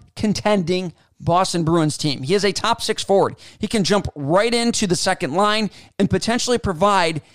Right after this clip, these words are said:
very, very good secondary scoring for the Boston Bruins. Something that they could desperately want heading into the playoffs and trying to make another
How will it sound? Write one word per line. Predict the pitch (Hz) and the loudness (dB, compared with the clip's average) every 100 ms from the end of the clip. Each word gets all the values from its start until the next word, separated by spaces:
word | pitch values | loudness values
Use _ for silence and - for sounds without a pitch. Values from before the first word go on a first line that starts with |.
| _ _ | _ _
very, | 139 135 214 254 254 247 - | -8 0 4 4 2 -2 -6
very | 151 170 208 214 208 | 0 2 4 2 -2
good | 165 151 196 190 - | -2 4 4 4 0
secondary | - 185 202 196 185 175 | -4 -4 -2 0 2 2
scoring | - 208 185 156 | 2 2 2 2
for | 156 175 | 0 0
the | 165 | 2
Boston | 160 165 151 151 | 2 2 0 0
Bruins. | 196 170 - - _ _ _ _ - | 0 0 -6 -10 _ _ _ _ -6
Something | - 226 233 220 | -2 0 0 0
that | 208 196 - _ | 0 0 -4 _
they | 143 190 202 | -2 0 0
could | - 208 202 - - | 2 2 2 -4 -4
desperately | 143 190 - 196 180 180 | 0 0 2 -2 0 0
want | 156 196 165 - _ - _ - | 4 4 2 -4 _ -20 _ 0
heading | 208 240 233 | 2 4 2
into | 220 175 | 2 -2
the | 170 | -2
playoffs | - 175 170 170 - - _ - | 2 4 4 2 0 -12 _ -6
and | 175 | -4
trying | - 208 214 | 2 2 2
to | - | -2
make | 185 175 170 - - _ _ - | 0 0 0 -4 -20 _ _ -2
another | 175 185 180 185 170 170 160 | 2 4 6 4 4 4 2